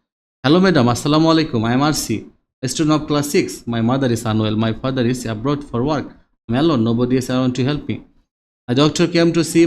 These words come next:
my mother yesterday। She told me, he told me something that made me sec-, scared। He told me that she seemed to have dengue symptoms. He asked me to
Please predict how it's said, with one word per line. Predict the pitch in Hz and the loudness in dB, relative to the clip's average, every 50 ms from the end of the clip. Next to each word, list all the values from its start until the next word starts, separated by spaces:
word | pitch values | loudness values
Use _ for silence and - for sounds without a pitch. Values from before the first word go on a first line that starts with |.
| 165 160 | 4 2
my | 151 143 147 147 143 | 0 0 2 2 2
mother | 143 147 156 151 139 135 131 120 - 131 135 | 2 2 0 0 0 0 0 0 -2 -2 -4
yesterday। | 135 - - 165 160 160 143 139 143 | -4 -4 -4 -2 -2 0 0 0 -2
She | 139 - - 123 - | -2 -4 -6 -6 -2
told | 156 160 160 160 156 143 | 0 0 2 2 2 2
me, | 123 | 2
he | 120 127 139 | 2 2 2
told | 156 160 160 156 156 | 2 0 0 2 0
me | 170 190 208 - - - _ _ _ _ _ - | 0 0 -2 -4 -8 -14 _ _ _ _ _ -2
something | 147 160 165 151 - 131 117 113 | 0 0 2 2 2 2 2 2
that | 120 117 110 113 123 | 2 0 0 0 0
made | 127 127 123 | 0 0 0
me | 117 117 117 123 123 120 - | 0 0 0 0 -2 -6 -6
sec-, | - 127 127 - - 127 | -8 -8 -8 -8 -8 -8
scared। | 123 - - - 156 156 147 117 107 - - - _ _ _ _ _ _ - | -8 -8 -6 -4 -2 0 0 0 -2 -4 -8 -14 _ _ _ _ _ _ -16
He | 117 | -6
told | 120 - 170 175 180 175 170 156 | -4 -2 0 2 2 2 2 2
me | 156 160 160 131 127 123 | 2 4 4 4 2 2
that | 131 135 127 | 0 -2 -2
she | - - 139 | -2 -4 -6
seemed | 123 - 160 165 180 175 175 175 - | -4 -4 -4 -2 -2 -2 -4 -6 -6
to | - 127 123 | -4 -2 -2
have | 123 123 123 131 131 123 113 | -2 -2 -4 -4 -4 -4 -2
dengue | 117 117 120 120 127 131 123 | 0 0 0 2 0 0 0
symptoms. | - 147 156 165 156 - 113 107 107 104 - | -2 -2 -2 -2 -2 -2 -4 -4 -4 -6 -6
He | - 120 120 | -6 -4 -2
asked | 123 131 123 - - 139 | -2 -2 -4 -4 -4 -2
me | 139 147 143 | 0 0 0
to | 143 147 147 147 147 | 0 -2 -2 -4 -6